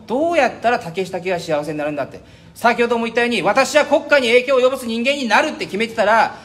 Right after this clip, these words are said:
自分が力を貸してくださいっていうのに遠慮がなくなりました。柳川大川の幹事の皆さんに、この柳川大川で日本一を取ったら、たくさんの大会に言い訳ができないようにしてしまえって。親会である筑後倫理法人会に尻に火をつけたれって。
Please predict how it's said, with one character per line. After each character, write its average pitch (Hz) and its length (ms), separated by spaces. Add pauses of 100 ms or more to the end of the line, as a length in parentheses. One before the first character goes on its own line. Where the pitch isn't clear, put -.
(280)
自 220 100
分 311 240
が 311 360
力 302 340
を 302 60
貸 - 200
し - 20
て 269 100
く 247 60
だ 254 100
さ 285 100
い 285 40
っ - 40
て 262 80
い - 20
う - 40
の 220 60
に 208 120
遠 254 120
慮 269 100
が 262 80
な 185 100
く 185 80
な 196 60
り 202 60
ま 196 80
し - 60
た。 156 140 (540)
柳 190 240
川 196 160
大 196 120
川 185 140
の 170 60
幹 214 240
事 208 40
の 196 80
皆 226 200
さ 226 140
ん 208 40
に、 226 260 (300)
こ 269 160
の 320 100
柳 302 280
川 330 320
大 349 80
川 262 160
で 277 80
日 294 280
本 370 180
一 302 120
を 269 80
取 269 180
っ - 60
た 269 100
ら、 269 300 (280)
た 339 160
く - 60
さ 381 300
ん 392 80
の 381 100
大 277 260
会 277 180
に 269 120
言 311 220
い 392 40
訳 339 220
が 320 140
で 277 120
き 311 100
な 339 120
い 330 60
よ 311 80
う 285 40
に 277 120
し - 40
て 247 100
し 254 100
ま 233 140
え 240 60
っ - 40
て。 - 300 (640)
親 302 280
会 311 220
で 311 100
あ 320 40
る 320 100
筑 - 220
後 330 120
倫 311 140
理 320 80
法 311 180
人 302 180
会 294 160
に 311 420
尻 330 320
に 370 120
火 349 160
を 381 100
つ - 60
け 254 100
た 226 80
れ 185 80
っ 170 40
て。 - 200